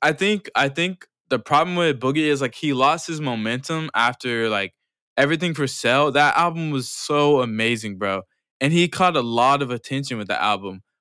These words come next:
but then he lost his momentum 'cause he waited to put out this album for a while. Um, and I think he lost that momentum. And then I also, like,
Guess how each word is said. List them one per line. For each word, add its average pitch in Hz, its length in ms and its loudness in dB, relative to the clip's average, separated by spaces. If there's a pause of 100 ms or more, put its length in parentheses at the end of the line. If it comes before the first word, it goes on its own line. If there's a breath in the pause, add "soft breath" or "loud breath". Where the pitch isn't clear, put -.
(120)
but 131 120 0
then 151 160 2
he 156 100 -2
lost 147 240 2
his 139 100 -8
momentum 127 540 -4
'cause 113 160 -8
he 120 100 -4
waited 117 420 0
to 107 80 -18
put 113 180 -2
out 98 160 -2
this 110 200 -4
album 104 380 0
for 107 100 -2
a 101 60 -4
while. 101 480 0 (460)
Um, 107 420 -2 (140)
and 123 140 0
I 131 100 2
think 151 200 -4
he 147 120 -2
lost 131 220 2
that 123 100 -2
momentum. 113 580 -4
And 110 140 -6
then 117 100 -4
I 113 120 2
also, 135 260 -2
like, 107 320 0